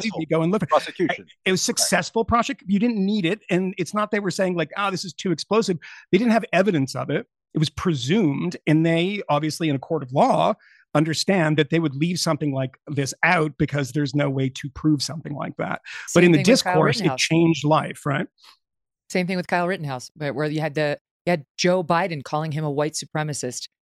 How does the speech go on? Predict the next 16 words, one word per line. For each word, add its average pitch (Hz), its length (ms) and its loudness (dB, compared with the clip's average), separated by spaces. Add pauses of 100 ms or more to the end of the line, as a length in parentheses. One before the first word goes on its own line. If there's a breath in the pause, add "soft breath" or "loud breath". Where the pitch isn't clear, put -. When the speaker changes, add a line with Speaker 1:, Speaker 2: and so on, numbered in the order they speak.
(240)
Speaker 3:
n-, 165 120 -2 (100)
none 180 380 2
of 143 140 -4
which 135 260 -8 (100)
was 156 140 -4 (100)
ever 170 280 0
proved 143 560 -4 (160)
or 147 140 0
introduced. 139 500 -6
There 151 160 -2
is 147 120 -6 (100)
absolutely 160 340 -2
no 156 120 0
evidence 151 340 -2
of 120 120 -14
that. 139 220 -2